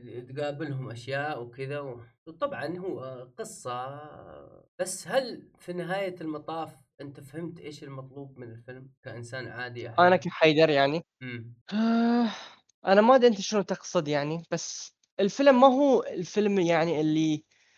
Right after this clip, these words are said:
Speaker 2: يخليك يعني، يعني مو، نهايته ما تضيع يعني، فهاي الأقص-، يعني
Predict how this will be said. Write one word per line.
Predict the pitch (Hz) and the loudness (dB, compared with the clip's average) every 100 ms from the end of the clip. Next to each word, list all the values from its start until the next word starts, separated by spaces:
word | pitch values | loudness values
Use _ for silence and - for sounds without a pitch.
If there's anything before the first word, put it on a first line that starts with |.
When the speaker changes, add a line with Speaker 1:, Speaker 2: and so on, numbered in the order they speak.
| _ _ - | _ _ -6
Speaker 2:
يخليك | 160 - 165 160 180 180 - | -4 0 0 2 0 -2 -2
يعني، | 156 139 143 143 143 135 - _ _ 156 | -2 -2 -2 -4 -4 -6 -12 _ _ 4
يعني | 175 160 185 | 6 8 8
مو، | 247 - - | 6 4 4
نهايته | 196 190 247 254 220 | 4 8 8 6 6
ما | 233 | 6
تضيع | 185 180 156 139 | 8 8 8 8
يعني، | 131 123 | 4 0
فهاي | - 170 175 147 | -4 2 2 2
الأقص-، | - - | -2 -12
يعني | 147 139 135 135 | -4 -2 -2 -6